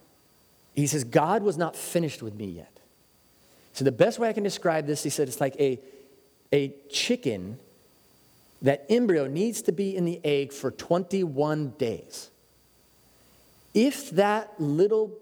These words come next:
chicken, if someone's like, "Oh, poor chicken, let me let you out early." You've been in there for fourteen days, and you try to let that little chicken out, that chicken will die. That chicken has to be in there for twenty-one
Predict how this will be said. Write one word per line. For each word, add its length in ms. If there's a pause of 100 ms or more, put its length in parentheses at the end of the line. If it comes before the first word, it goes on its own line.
(260)
chicken, 320
if 60
someone's 200
like, 120 (100)
"Oh, 220
poor 220
chicken, 280
let 100
me 80
let 200
you 80
out 220
early." 380 (400)
You've 280
been 160
in 60
there 80
for 120
fourteen 540
days, 460 (240)
and 160
you 180
try 240
to 80
let 440
that 340
little 320
chicken 440
out, 260
that 180
chicken 340
will 200 (120)
die. 300 (840)
That 160
chicken 300
has 420
to 120
be 280
in 100
there 180
for 180
twenty-one 1080